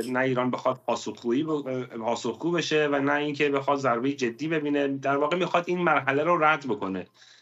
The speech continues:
برخلاف اسرائیلی‌ها که دنبال، یا به قول، به طور مشخص آقای نتانیاهو که دنبال یک راه حل فراگیر و بلند مدته. ایران الان دنبال یک وقفهٔ کوتاه مدته که بتونه توان خودش رو دو مرتبه بازیاب-،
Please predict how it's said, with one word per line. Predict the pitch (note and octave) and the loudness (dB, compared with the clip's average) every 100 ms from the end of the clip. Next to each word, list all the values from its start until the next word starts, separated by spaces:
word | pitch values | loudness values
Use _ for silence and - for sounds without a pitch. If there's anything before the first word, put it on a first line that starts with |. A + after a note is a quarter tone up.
| _ - | _ 2
برخلاف | C#3+ D3+ F3+ G#3 | 2 4 2 2
اسرائیلی‌ها | F#3 F#3 F3 E3+ F3 | 0 2 2 4 2
که | F3 F#3 | 2 0
دنبال، | F3 D#3 C#3 D#3 E3+ E3 D#3+ - - - - | 2 0 2 2 2 0 -2 -8 -20 -16 -2
یا | C#3 | 2
به | C#3 | 2
قول، | C#3 C3+ | 2 0
به | |
طور | C3 D#3 | -2 -2
مشخص | D3 C3+ C#3+ C#3+ | 0 0 0 -2
آقای | C#3 C3+ | -2 -2
نتانیاهو | C3 C3 B2+ B2+ F3+ F3+ - - | -2 0 0 0 -2 -2 -8 -6
که | C#3+ | 0
دنبال | D3 D#3+ F3+ | 2 4 2
یک | F3+ | 0
راه | D3 C3+ | 2 2
حل | C3 D#3 E3+ F3 E3+ | 2 0 2 2 2
فراگیر | - C#3+ C3 B2 C#3+ E3+ | 0 2 2 2 -2 0
و | E3 E3 D#3 | 2 4 2
بلند | C3 A#2+ A#2 | 2 2 2
مدته. | A#2 A2+ C#3 C#3+ F2+ - - - - | 0 2 0 0 -6 -8 -20 -20 -10
ایران | - D3 F#3 G3 | -2 2 4 4
الان | F3+ F#3 | 2 2
دنبال | D#3+ D#3+ F3 F3 | 0 0 2 0
یک | E3+ C#3+ | -2 0
وقفهٔ | C#3 - - E3+ F3 | 0 -2 -2 0 0
کوتاه | D#3 C3+ B2 | -2 -2 0
مدته | B2 A#2+ D3 D#3 D#3+ | 0 0 -2 -2 -4
که | D#3 | -2
بتونه | C#3+ C#3+ E3 | -2 -2 -4
توان | D#3+ - B2 D3 | -2 0 0 0
خودش | D3+ D3 C#3+ D3+ | 0 -2 -2 -2
رو | |
دو | C#3+ | -2
مرتبه | A#2+ G#2+ C3 | -2 -2 -4
بازیاب-، | C#3 A#2 G#2+ A2 G#2+ | -2 -2 0 -2 -6